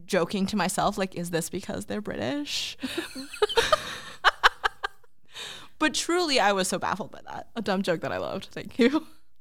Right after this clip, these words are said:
Speaker 1: You're welcome.
Speaker 2: Um, I, you know, I don't, I have no idea.
Speaker 1: Um,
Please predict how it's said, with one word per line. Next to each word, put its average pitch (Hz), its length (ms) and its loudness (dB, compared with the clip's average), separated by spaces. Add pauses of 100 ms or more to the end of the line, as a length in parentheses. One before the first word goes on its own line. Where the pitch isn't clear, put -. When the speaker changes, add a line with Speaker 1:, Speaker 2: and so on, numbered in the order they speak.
Speaker 1:
You're 196 140 -4
welcome. - 540 -8 (420)
Speaker 2:
Um, 180 500 6
I, 208 320 4
you 240 120 8
know, 381 180 8
I 185 80 10
don't, 247 240 4
I 240 60 4
have 233 120 4
no 220 180 8
idea. 226 520 0 (260)
Speaker 1:
Um, 202 720 0